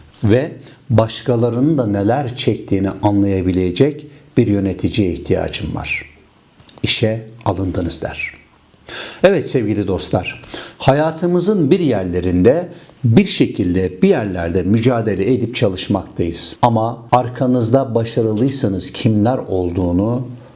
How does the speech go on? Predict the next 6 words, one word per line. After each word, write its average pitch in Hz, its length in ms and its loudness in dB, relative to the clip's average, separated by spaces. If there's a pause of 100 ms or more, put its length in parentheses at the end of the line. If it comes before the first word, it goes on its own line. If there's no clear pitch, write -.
(240)
unutmayın 92 580 0 (500)
ve - 40 2
onları 98 480 0
asla 95 580 -2
ihmal 98 420 0 (760)
etmeyin. 87 460 -2